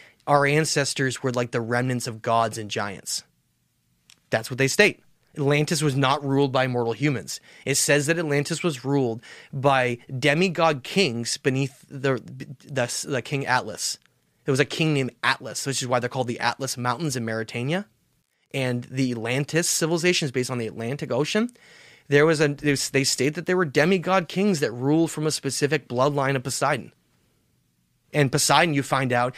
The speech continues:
is the exact same god as Enki and Sumer. So there's a lot of parallels that are really interesting here when we look at these civilizations. So what do I believe before we get into the proof?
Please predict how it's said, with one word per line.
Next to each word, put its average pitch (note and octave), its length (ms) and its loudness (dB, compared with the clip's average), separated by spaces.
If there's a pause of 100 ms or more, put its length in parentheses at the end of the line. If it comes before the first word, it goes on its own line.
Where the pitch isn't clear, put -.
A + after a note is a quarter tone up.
(120)
is C#3 140 0
the C#3+ 80 2
exact C3 420 2
same D3+ 240 -2
god B2+ 340 2
as B2 320 0
Enki C3 320 -4
and G#2+ 100 -6
Sumer. B2+ 380 -8 (680)
So - 140 2
there's D3 160 4
a D#3+ 40 4
lot D3+ 200 6
of F#3 120 -2
parallels D#3 460 2
that B2+ 100 0
are A#2+ 40 -2
really B2+ 220 -2
interesting C3 400 -6
here G#2 360 -8 (260)
when C#3 120 2
we C3+ 120 2
look C#3 200 2
at D#3 80 -4
these B2 140 -4
civilizations. C3 540 -2
So C#3+ 100 -2
what D3 180 4
do F#3 120 4
I E3 140 4
believe C3+ 440 2
before C#3 240 -2
we C3 120 0
get B2 140 -4
into B2 140 -4
the G#2+ 80 -10
proof? - 380 -12